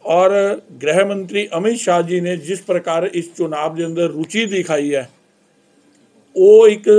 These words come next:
ਬੜਾ ਸ-, ਸਿੱਧਾ ਸੰਦੇਸ਼ ਸੀ ਕਿ ਪੰਜਾਬ ਭਾਰਤੀ ਜਨਤਾ ਪਾਰਟੀ ਦੇ ਲਈ, ਪੰਜਾਬ, ਪੰਜਾਬ, ਪੰਜਾਬੀਅਤ, ਪੰਜਾਬ ਦੀ ਏਕਾ ਔਰ ਪੰਜਾਬ ਦਾ ਵਿਕਾਸ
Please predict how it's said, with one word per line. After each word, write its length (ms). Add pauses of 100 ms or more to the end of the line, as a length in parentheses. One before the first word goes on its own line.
(120)
ਬੜਾ 300
ਸ-, 260 (160)
ਸਿੱਧਾ 380
ਸੰਦੇਸ਼ 540
ਸੀ 360 (600)
ਕਿ 140
ਪੰਜਾਬ 680 (100)
ਭਾਰਤੀ 520
ਜਨਤਾ 340
ਪਾਰਟੀ 360
ਦੇ 140
ਲਈ, 280 (500)
ਪੰਜਾਬ, 460 (140)
ਪੰਜਾਬ, 560
ਪੰਜਾਬੀਅਤ, 680
ਪੰਜਾਬ 480
ਦੀ 220
ਏਕਾ 480 (800)
ਔਰ 220
ਪੰਜਾਬ 460
ਦਾ 140
ਵਿਕਾਸ 580